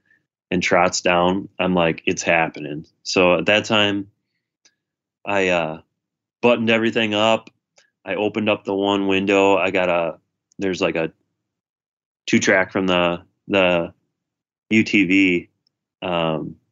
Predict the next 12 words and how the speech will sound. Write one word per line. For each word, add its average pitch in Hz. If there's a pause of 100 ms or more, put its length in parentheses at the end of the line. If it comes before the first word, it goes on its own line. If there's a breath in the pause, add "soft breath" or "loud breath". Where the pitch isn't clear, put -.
(280)
and 101
there's 92
a 85
trail 110
that 87
comes 95
up, 90 (1300)
up 101
to 107
that, 85 (160)
that 87
lane, 92